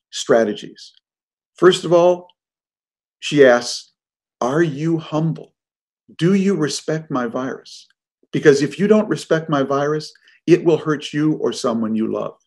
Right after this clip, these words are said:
Are you humble?" The second thing she asks is, "Are you coordinated? Because I evolved my virus over millennia to find any crack in your immune system, your personal immune system and your communal immune system.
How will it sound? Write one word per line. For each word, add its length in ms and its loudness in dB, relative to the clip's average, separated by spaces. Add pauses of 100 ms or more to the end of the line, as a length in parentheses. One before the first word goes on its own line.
(380)
Are 120 4
you 180 -2
humble?" 420 -8 (520)
The 60 0
second 460 2
thing 140 0
she 180 2
asks 200 0
is, 100 -4 (100)
"Are 120 4
you 220 -2
coordinated? 720 0 (340)
Because 300 4
I 140 6
evolved 380 6
my 140 0
virus 640 0
over 240 2
millennia 580 0 (340)
to 80 0
find 360 2
any 280 2
crack 360 -2
in 140 -2
your 160 2
immune 260 -2
system, 500 -6 (220)
your 200 4
personal 540 -2
immune 280 -4
system 480 -2 (160)
and 140 0
your 220 2
communal 520 -2
immune 260 -6
system. 460 -12